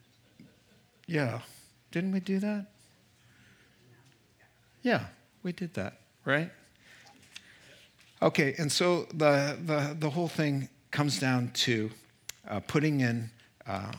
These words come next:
new resolve not to do those things. And he swears them under oath, and he gives them the lesson of King Solomon and hopefully Israel. Well, Israel, so we're done. We're all the way at the end of the Old Testament.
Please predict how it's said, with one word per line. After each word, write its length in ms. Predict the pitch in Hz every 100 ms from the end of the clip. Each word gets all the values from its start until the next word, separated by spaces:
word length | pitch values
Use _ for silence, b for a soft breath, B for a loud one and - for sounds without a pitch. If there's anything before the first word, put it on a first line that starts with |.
| - - _ _
new 380 | 131 143 151 147 -
resolve 600 | 123 123 107 98 95 92 - b b b b
not 260 | 120 127 135
to 100 | 127
do 180 | 120 101
those 300 | 95 95 -
things. 420 | 98 98 107 -
And 220 | 107 101
he 180 | - 104
swears 460 | - - 143 151
them 200 | 127 123 110
under 340 | 117 110 107
oath, 320 | - 98 95 - B B B
and 120 | 107
he 60 | 107
gives 320 | 101 143 135
them 160 | 135 123
the 80 |
lesson 480 | 110 101 98 120 101 -
of 280 | 107 -
King 300 | - 113 98 110 B B -
Solomon 600 | - 185 123 101 98 -
and 180 | 104 107
hopefully 680 | - 120 - 202 185 107 -
Israel. 500 | 120 127 123 104 104 - -
Well, 320 | 127 123 123
Israel, 480 | - 143 151 117 123 - - _ _ _ _ _ - -
so 180 | -
we're 100 | 120
done. 380 | 113 135 139 98 - b b _
We're 120 | 113
all 180 | 98 123
the 100 | 139
way 180 | 127 123
at 100 | 120
the 120 | 117
end 300 | 131 123 117
of 140 | 113
the 140 | 131 113
Old 160 | 110
Testament. 520 | - 139 135 131 113